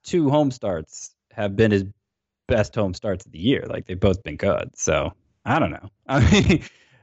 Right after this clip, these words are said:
like, one of the reasons I was so high on Marquez coming in and totally buying into the breakthrough and all of that is because even though the season-long home numbers were bad for Marquez last year, like, once he got good,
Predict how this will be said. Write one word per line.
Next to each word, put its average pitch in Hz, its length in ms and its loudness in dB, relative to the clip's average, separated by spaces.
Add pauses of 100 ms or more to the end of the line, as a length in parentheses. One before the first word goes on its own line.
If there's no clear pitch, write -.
(300)
like, 143 240 4
one 180 300 6
of 226 60 2
the 202 100 4
reasons 175 300 6
I 147 100 6
was 131 120 2
so 143 160 4
high 131 200 4
on 123 100 2
Marquez 117 400 2
coming 110 320 -2
in 104 220 0
and 95 100 -4
totally 104 320 0
buying 98 280 0
into 95 120 -2
the 92 60 -6
breakthrough 92 420 -2
and 87 80 0
all 85 160 0
of 87 80 -2
that 87 180 2
is 90 80 0
because 101 320 2
even 202 280 4
though 190 120 8
the 156 160 4
season-long 143 800 4
home 131 240 2
numbers 131 300 2
were 127 140 2
bad 120 360 4
for 127 80 -8
Marquez 120 440 0
last 117 360 0
year, 113 300 0 (800)
like, 101 220 0
once 127 540 2
he 156 160 2
got 113 380 2
good, 123 460 2